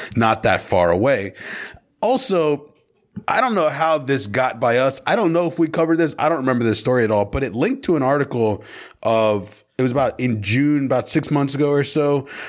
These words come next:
about how Walmart was working with I B M on a private blockchain solution. So that is something we've kind of expected. We've talked about Amazon. I don't think Amazon is going to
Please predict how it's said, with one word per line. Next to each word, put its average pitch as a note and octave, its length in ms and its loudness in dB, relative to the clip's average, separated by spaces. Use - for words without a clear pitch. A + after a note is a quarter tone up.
about C#3+ 540 0
how D#3 380 2
Walmart C3 600 0
was A2 200 0
working A#2+ 440 0
with A2+ 180 -2
I B2 220 2
B A2+ 180 -2
M D#3 220 0
on A2 160 2
a G#2 60 0
private G#2 500 -2
blockchain G2 480 0
solution. F#2+ 640 -2
So G#2+ 480 -2
that F3+ 200 0
is A#3 120 -4
something F#3+ 320 0
we've D#3 160 0
kind D#3 160 0
of D3 60 0
expected. C#3+ 480 -2
We've C3 140 -4
talked C#3 240 -2
about C3 160 0
Amazon. C#3 420 0
I G#2 100 0
don't C#3 140 0
think - 240 -2
Amazon A2+ 460 2
is G#2 100 -2
going A2 240 0
to G#2 300 0